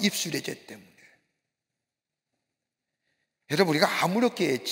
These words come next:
아무렇게 생각하지 않고 짓는 죄가 뭐예요? 원망하는 거예요. 불평하는 거예요. 이건 아무렇지도 않게 내 마음속에 불쑥불쑥 생겨나는 죄의 모습이에요. 근데 성경은 분명히 뭐예요?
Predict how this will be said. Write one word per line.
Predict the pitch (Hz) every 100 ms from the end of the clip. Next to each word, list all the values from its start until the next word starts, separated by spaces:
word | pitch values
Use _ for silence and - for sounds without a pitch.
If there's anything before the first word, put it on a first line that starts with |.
| - -
아무렇게 | - 190 233 -
생각하지 | - 175 165 143 143
않고 | 143 - 147 - - -
짓는 | - 175 180 185
죄가 | 156 156
뭐예요? | 147 147 180 - - - _
원망하는 | 147 151 165 165 120 - -
거예요. | - - - - - _ _ _ _ _ _ _ _ _
불평하는 | - 185 - 165 - 117 110
거예요. | - - - - - _ _ _ _ -
이건 | 165
아무렇지도 | - 180 220 277 254 285 294 277 - -
않게 | 170 165 175 175 - - - -
내 | 170 214
마음속에 | 269 233 185 - 175 175
불쑥불쑥 | - 254 - 240 -
생겨나는 | - 202 185 165 160
죄의 | 143 156
모습이에요. | 151 131 - 139 123 - -
근데 | - 185
성경은 | - 240 233 254
분명히 | 202 208 220
뭐예요? | 208 226